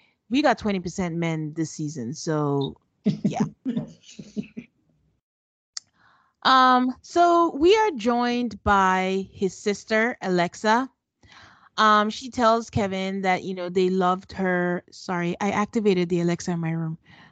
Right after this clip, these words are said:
Speaker 1: <laughs> It just came on and I was like, <laughs> um,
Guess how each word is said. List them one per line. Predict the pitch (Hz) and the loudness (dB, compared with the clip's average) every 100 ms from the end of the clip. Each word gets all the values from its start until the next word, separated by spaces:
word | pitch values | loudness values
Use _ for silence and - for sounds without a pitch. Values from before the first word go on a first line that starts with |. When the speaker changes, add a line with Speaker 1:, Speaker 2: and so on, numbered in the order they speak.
| _ | _
Speaker 1:
<laughs> | 302 - - 247 - _ _ - 330 - - - - - 339 - 640 - - - _ - - - - 294 - - - 311 | 2 2 0 -2 -2 _ _ -6 -4 -2 -2 0 0 0 0 -2 -6 -8 -10 -12 _ -4 -4 -10 -6 -8 -6 -10 -12 -14
It | - 277 | -14 -10
just | 302 - | -10 4
came | 262 269 | 6 6
on | 208 208 | 2 0
and | 214 | 2
I | 247 | 2
was | 240 - | 2 0
like, | - - - - - - 381 - - - - 311 - - | -4 -6 -8 -16 -14 -10 -10 -12 -10 -10 -10 -18 -16 -12
<laughs> | 214 - 208 - _ _ 247 - _ - _ - - - | -12 -10 -14 -14 _ _ -20 -20 _ -20 _ -20 -14 -8
um, | 214 208 208 | -6 -6 -8